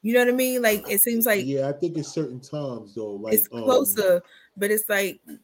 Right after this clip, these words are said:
Speaker 1: um, you know, back in the day, you look and you're like, "Oh, it just looks, seems so, so far away."
Speaker 2: Right.
Speaker 1: Now it
Speaker 2: And it
Speaker 1: just
Speaker 2: seemed a
Speaker 1: seems
Speaker 2: little
Speaker 1: like,
Speaker 2: closer?
Speaker 1: like it's a little closer.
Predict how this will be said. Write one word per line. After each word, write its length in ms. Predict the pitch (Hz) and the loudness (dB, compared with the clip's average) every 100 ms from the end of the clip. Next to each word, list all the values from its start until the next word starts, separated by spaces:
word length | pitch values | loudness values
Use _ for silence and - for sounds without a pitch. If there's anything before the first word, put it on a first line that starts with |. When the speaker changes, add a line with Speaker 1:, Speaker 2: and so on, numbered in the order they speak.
| _ | _
Speaker 1:
um, 560 | 214 196 175 170 165 - _ _ _ _ _ _ | -8 -4 -4 -6 -12 -18 _ _ _ _ _ _
you 140 | 427 403 | 2 2
know, 160 | 262 | 2
back 360 | 214 208 233 233 | -2 -2 -2 -2
in 100 | 226 | -2
the 120 | 190 | -2
day, 200 | 196 277 | 2 2
you 200 | 262 240 226 | 2 0 0
look 240 | 277 277 | -2 0
and 100 | 226 | -2
you're 100 | 247 | -2
like, 240 | 202 - - | -4 -8 -8
"Oh, 260 | 226 226 | -4 -2
it 100 | 196 | -2
just 200 | 202 196 | -2 -2
looks, 280 | 202 185 - | -2 -4 -2
seems 300 | 214 202 185 | 0 0 2
so, 480 | - 196 196 185 185 | 4 4 2 2 0
so 320 | - 185 170 | -2 0 0
far 300 | 175 160 151 | 0 -4 -4
away." 460 | 143 143 127 - - _ _ _ _ - | -6 -8 -10 -14 -20 _ _ _ _ -10
Speaker 2:
Right. 300 | 110 143 - | -8 -8 -6
Speaker 1:
Now 300 | 202 220 214 | 0 2 4
it 40 | 190 | 4
Speaker 2:
And 100 | 196 | 2
it 20 | |
Speaker 1:
just 120 | 185 | 0
Speaker 2:
seemed 200 | 127 190 | 0 -2
a 20 | |
Speaker 1:
seems 60 | 113 | -2
Speaker 2:
little 200 | - - | 0 -2
Speaker 1:
like, 80 | - | -2
Speaker 2:
closer? 380 | 123 123 147 160 - _ _ _ _ _ _ | -4 -4 -8 -12 -16 _ _ _ _ _ _
Speaker 1:
like 200 | 185 180 | -6 -4
it's 140 | 185 - | 0 0
a 60 | 170 | 0
little 200 | 170 170 | -2 -2
closer. 540 | - 175 165 139 98 | -2 -2 0 -4 -6